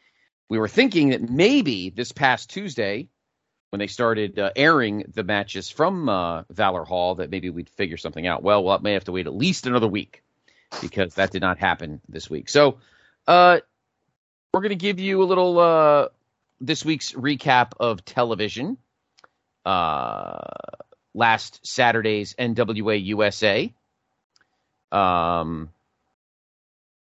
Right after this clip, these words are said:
featuring a big promo with, uh, Nick Aldis, number one contender for the world title.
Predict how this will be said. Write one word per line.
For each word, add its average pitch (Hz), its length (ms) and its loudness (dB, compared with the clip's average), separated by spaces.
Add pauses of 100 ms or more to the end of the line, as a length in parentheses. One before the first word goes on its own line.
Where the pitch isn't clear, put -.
(120)
featuring 120 300 0
a 107 40 -4
big 117 200 2
promo 131 460 4
with, 110 320 0
uh, 98 320 4 (1120)
Nick 110 120 -4
Aldis, - 480 -4 (920)
number 85 180 -4
one 85 120 -8
contender 85 340 -6
for - 80 -18
the 80 80 -8
world 76 200 -10
title. 90 300 -8